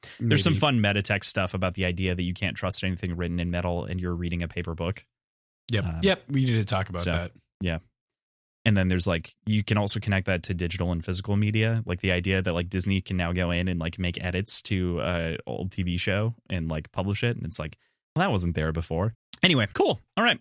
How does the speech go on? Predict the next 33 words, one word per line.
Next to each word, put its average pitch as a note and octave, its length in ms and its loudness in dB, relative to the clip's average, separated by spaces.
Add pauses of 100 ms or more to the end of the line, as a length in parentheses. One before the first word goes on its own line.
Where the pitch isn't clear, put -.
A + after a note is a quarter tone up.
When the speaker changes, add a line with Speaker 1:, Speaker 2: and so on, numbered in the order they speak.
Speaker 1:
With D3+ 140 -2
that, F3+ 200 2
we D3+ 120 0
move D#3 260 2
into C#3+ 240 2
the C3+ 80 2
rest C3 240 2
of B2 140 2
chapter A#2+ 540 2
nine. G#2+ 420 2 (320)
We C#3 60 4
finally B3 260 2
get F3+ 100 4
a E3 60 2
name C#3+ 240 2
for C3 260 0
something, B2+ 560 2 (140)
um, A2 280 0
within D3 440 2
the B2+ 80 2
Khandra A#2+ 560 0
homeland. A2+ 840 0
You A2 80 -2
know, G2+ 120 -2
that's F#2+ 140 -2
kind G#2+ 120 -4
of G2 60 -4
what G2 60 -6
we F#2 80 -4
know, F#2+ 320 -4 (120)
know G2+ 220 -2
it F#2+ 60 -2
as. G2 200 0